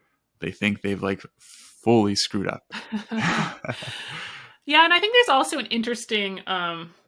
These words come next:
Speaker 2: what's the word I'm looking for? Justification people give themselves after they've been fasting. It's like, "Well, I was just fasting for
Speaker 1: Mm-hmm.
Speaker 2: twelve,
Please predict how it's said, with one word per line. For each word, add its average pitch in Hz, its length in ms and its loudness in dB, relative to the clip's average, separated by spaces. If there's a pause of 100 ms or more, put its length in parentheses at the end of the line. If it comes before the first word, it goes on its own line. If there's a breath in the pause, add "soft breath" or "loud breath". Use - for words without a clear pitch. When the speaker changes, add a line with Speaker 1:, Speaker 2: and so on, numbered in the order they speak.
(760 loud breath)
Speaker 2:
what's 208 240 -10
the 214 100 -4
word 190 160 0
I'm 180 120 0
looking 190 200 -4
for? 185 320 -4
Justification 214 800 0
people 214 260 -4
give 202 180 -6
themselves 190 400 -2
after 170 280 2
they've 160 200 -4
been 160 100 -8
fasting. 165 420 -2
It's 165 80 -12
like, 185 120 -8
"Well, 185 80 0
I 190 100 2
was 196 160 -2
just - 220 -6
fasting 180 500 4
for 135 60 0
Speaker 1:
Mm-hmm. 143 100 -2
Speaker 2:
twelve, 160 300 -4